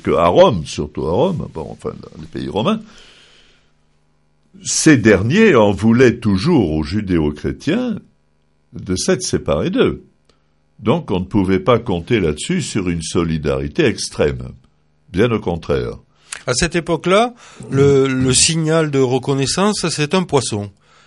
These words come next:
Speaker 2: La plupart des, des
Speaker 1: Hmm.
Speaker 2: apôtres étaient pêcheurs.
Speaker 1: Oui. Oui, mais si vous voulez, restons,
Speaker 2: Oui, si vous
Speaker 1: euh,
Speaker 2: voulez.
Speaker 1: à la question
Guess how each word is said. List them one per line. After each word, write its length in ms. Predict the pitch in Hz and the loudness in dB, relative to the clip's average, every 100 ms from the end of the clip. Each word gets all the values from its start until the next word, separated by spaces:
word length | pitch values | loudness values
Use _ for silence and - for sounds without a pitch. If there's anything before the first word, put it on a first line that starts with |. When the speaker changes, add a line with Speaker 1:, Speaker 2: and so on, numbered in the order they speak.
| - - | -20 -6
Speaker 2:
La 100 | 113 | -4
plupart 420 | 135 147 180 160 | -2 2 4 4
des, 680 | 143 143 139 135 127 123 120 | 2 0 0 0 0 0 -2
des 220 | 113 117 117 | -2 0 2
Speaker 1:
Hmm. 40 | |
Speaker 2:
apôtres 600 | 123 - 185 175 - 180 | 2 4 2 2 -2 -2
étaient 160 | 139 120 | -2 0
pêcheurs. 440 | - 131 131 107 98 | 2 4 2 0 -6
Speaker 1:
Oui. 20 | _ _ _ _ | _ _ _ _
Oui, 220 | 135 117 - | 2 2 -2
mais 180 | 113 151 120 | -2 0 0
si 160 | - | -2
vous 60 | 202 | 0
voulez, 320 | 208 220 - - _ _ | 2 0 -2 -12 _ _
restons, 640 | 110 180 - - 214 247 262 _ _ _ - | 0 0 0 0 0 -2 -10 _ _ _ -4
Speaker 2:
Oui, 200 | 185 127 - | -2 -2 0
si 80 | |
vous 60 | 107 | 4
Speaker 1:
euh, 320 | 98 90 87 | 6 6 4
Speaker 2:
voulez. 120 | 87 - | 0 2
Speaker 1:
à 120 | 117 | 4
la 100 | 117 | 4
question 600 | 113 113 - 185 214 165 | 2 -2 0 -2 0 -4